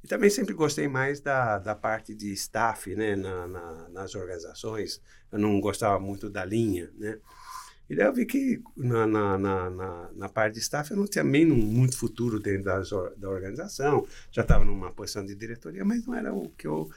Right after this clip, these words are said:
queria. Daí surgiu a ideia da, da docência, da consultoria. Mas eu comecei primeiro como consultor e a docência era uma atividade complementar. E aí, ao longo do tempo, foi mudando, né? A docência virou a atividade principal e a consultoria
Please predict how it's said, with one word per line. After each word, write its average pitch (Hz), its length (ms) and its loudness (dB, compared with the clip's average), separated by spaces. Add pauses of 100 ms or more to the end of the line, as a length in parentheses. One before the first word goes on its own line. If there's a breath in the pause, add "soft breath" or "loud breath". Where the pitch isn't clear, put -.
(300 loud breath)
queria. 131 260 6
Daí 165 160 4
surgiu 196 360 0
a - 20 10
ideia 143 400 8
da, 101 300 2
da 95 160 -4
docência, 127 640 -4
da 98 100 -6
consultoria. 127 680 -4 (380 soft breath)
Mas 131 100 6
eu 156 80 6
comecei 156 360 2
primeiro 156 340 2
como 165 240 -2
consultor - 680 -2 (220)
e 117 180 6
a 113 120 4
docência 120 560 0
era 131 100 -4
uma 107 720 -2 (320 soft breath)
atividade 104 560 2
complementar. 127 720 2
E 147 140 0
aí, 156 220 2
ao 160 160 0
longo 135 240 2
do 143 80 -4
tempo, 139 260 -2
foi 156 380 -2
mudando, 123 560 0
né? 98 180 0
A 90 300 -4
docência 110 720 0 (260 loud breath)
virou 110 320 2
a 95 300 4
atividade 98 580 0
principal 117 500 0
e 131 60 4
a 135 120 2
consultoria 117 680 2